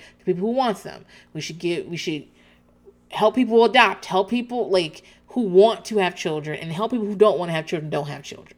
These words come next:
That's what I think. So seeing Lisa go on this journey and now knowing that she has two kids makes me happy for her. Um, but I think at this time, Lisa didn't have a lot going on, okay? And so they decided they were gonna spruce up her segments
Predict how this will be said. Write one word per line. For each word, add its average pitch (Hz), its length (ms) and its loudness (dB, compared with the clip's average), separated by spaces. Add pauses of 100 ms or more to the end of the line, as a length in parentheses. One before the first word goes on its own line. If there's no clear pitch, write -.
(160)
That's 165 200 -4
what 131 100 -8
I - 40 -16
think. - 200 -20 (960)
So 175 380 -8 (240)
seeing 262 500 0
Lisa 226 240 0
go 180 120 4
on 175 120 0
this 160 140 -6
journey 185 340 0
and 156 120 -8
now 160 200 -2
knowing 160 220 -6
that 151 80 -10
she 160 120 -8
has 147 100 -8
two 190 120 -6
kids 226 320 -4
makes 190 200 -6
me 175 80 -6
happy 147 260 -8
for - 160 -16
her. - 220 -14 (560)
Um, 160 440 -4 (1300)
but - 400 4 (100)
I 226 100 0
think 349 200 2
at 294 80 2
this 240 200 -4
time, 156 520 -12
Lisa 196 280 -6
didn't 180 260 2
have 156 180 -6
a 156 40 -12
lot 147 440 -12
going 135 360 -20
on, 135 200 -20 (640)
okay? 160 360 -6 (800)
And 180 140 -8
so 202 140 6
they 226 120 4
decided 247 380 0
they 208 80 4
were 208 60 0
gonna 170 220 -6
spruce - 580 -6
up 214 240 0
her 190 140 0
segments 151 840 -10